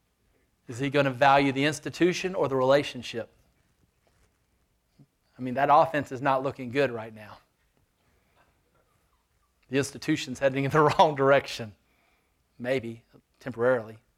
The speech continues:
this year, right now, for sure, last night. But he's very, very loyal to his coaches.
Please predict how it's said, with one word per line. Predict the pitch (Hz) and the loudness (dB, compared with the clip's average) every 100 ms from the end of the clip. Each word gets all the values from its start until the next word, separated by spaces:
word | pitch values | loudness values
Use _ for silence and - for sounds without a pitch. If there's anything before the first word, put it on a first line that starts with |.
| - | -6
this | 135 - | -4 -2
year, | 127 107 - _ _ | -4 -6 -12 _ _
right | 131 127 | 0 2
now, | 123 120 110 - | -2 -6 -8 -14
for | - 143 | -4 -4
sure, | - 143 110 - - | 0 0 -2 -4 -2
last | 143 - | 0 0
night. | 147 110 113 _ _ _ _ _ _ _ _ _ _ _ _ _ _ _ _ _ _ _ _ | -2 -4 -10 _ _ _ _ _ _ _ _ _ _ _ _ _ _ _ _ _ _ _ _
But | - | -8
he's | 143 123 | -8 -8
very, | 113 110 160 139 135 | -12 0 2 2 -4
very | 127 135 131 | -4 -2 -2
loyal | 131 135 120 107 | -2 -4 -4 -14
to | - | -18
his | 117 | -18
coaches. | - 127 - - - | -16 -16 -18 -20 -20